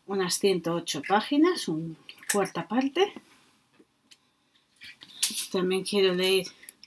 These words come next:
La hija del relojero, de Kate Morton. Mar de nubes, de Mary Joseph y Ruben Eliassi, que ya llevo leído, pues, unas ochenta y ocho páginas, una cuarta parte más o menos.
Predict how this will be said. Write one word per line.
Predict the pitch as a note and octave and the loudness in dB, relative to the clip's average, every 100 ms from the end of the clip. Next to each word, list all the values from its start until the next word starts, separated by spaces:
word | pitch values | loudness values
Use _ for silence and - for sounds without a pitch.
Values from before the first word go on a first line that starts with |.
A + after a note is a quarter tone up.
| _ - | _ -8
La | G3+ G3 | -2 -2
hija | F#3 | 0
del | F#3+ F3 | -2 0
relojero, | E3+ D#3 D#3 - B3+ D#4 | -2 -4 -6 0 4 4
de | G#3 | 4
Kate | - E3+ - | 2 0 0
Morton. | F#3+ B3+ C4+ E4+ F#4+ G4+ _ _ _ - - _ _ _ - - - - _ _ _ _ - - - - _ _ _ _ - - - - _ | 0 0 0 0 -2 -4 _ _ _ -20 -20 _ _ _ -6 -6 -6 -18 _ _ _ _ -14 -12 -16 -18 _ _ _ _ -18 -10 -8 -10 _
Mar | G3 G3+ F3+ | 2 2 2
de | E3 E3+ | 0 0
nubes, | F#3+ B3 E4 - - | 2 2 2 0 2
de | F#3+ F#3 | 4 4
Mary | F#3 F#3+ F3+ F3+ | 2 2 0 0
Joseph | F#3 - F3 - | 0 -2 -6 -6
y | |
Ruben | E3 F3 F3 F3 E3+ | -4 -2 -2 -2 -4
Eliassi, | E3+ F3+ G#3+ A3+ - D#4+ | -4 0 0 0 4 2
que | D#4 | 4
ya | G3 F3+ | 2 2
llevo | F#3 F3+ F#3 | -2 -2 -2
leído, | F3+ F3 F#3 F3 F3+ F3 - - - - _ _ - - - - | -2 0 -2 -2 -6 -8 -12 -20 -20 -20 _ _ -8 -8 -14 -18
pues, | - E3 F3+ | -6 -4 -2
unas | E3 D#3+ | -2 -4
ochenta | D3 E3+ E3 | -4 -6 -4
y | D#3 | -4
ocho | E3+ - C#3+ | -4 -4 -8
páginas, | - - - C#4 - | -6 -4 -2 -2 -2
una | F3 C#3 | -4 -6
cuarta | D3 D#3 C#3 | -6 -10 -8
parte | - A3 B3 | 0 2 4
más | B3+ G3+ F#3+ | 2 0 -4
o | |
menos. | F3+ A#3+ D4 D#4 - - | 0 4 6 4 -2 -6